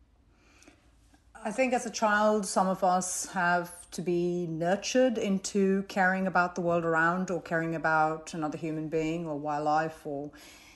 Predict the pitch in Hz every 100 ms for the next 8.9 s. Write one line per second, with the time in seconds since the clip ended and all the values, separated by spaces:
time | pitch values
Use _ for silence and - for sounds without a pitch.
0 | - 185 226 226 180 165 - 160 151 160
1 | 156 160 156 156 - 160 160 151 156 160
2 | - 160 - - 202 202 196 - - 175
3 | 175 - 165 160 - - 180 180 170 151
4 | 139 127 - - - - - _ _ -
5 | - 180 190 190 190 170 - 175 175 180
6 | 170 165 - - - 185 165 135 185 165
7 | 160 165 - 156 151 175 156 143 139 143
8 | - 160 151 - 160 - - -